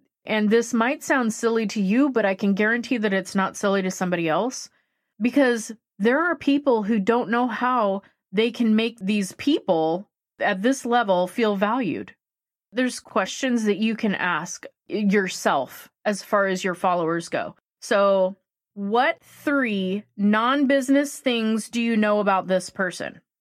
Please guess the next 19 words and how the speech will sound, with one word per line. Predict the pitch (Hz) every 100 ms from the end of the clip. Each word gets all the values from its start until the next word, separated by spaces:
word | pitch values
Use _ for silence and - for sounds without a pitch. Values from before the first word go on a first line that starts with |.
| _ _ -
What | 196 247 -
three | 294 285 285
things? | 277 202 147 127 - - _ _ _ _ -
Maybe | 214 247 262 277 254
they, | 214 240 233 233 226 208
maybe | 226 240 240
they | 240
take | 220 226 240
care | - 240 233
of, | 226 202 214 -
of | 208
a | 208
parent. | 190 - - 190 147 120 - - _ -
Maybe | 208 247 269 269
they're | 254 254
a | 240
single | - 254 240 240
mom. | 226 214 202 175 156 113 - _ _ _ _
Maybe, | 208 220 247 254 262 254 247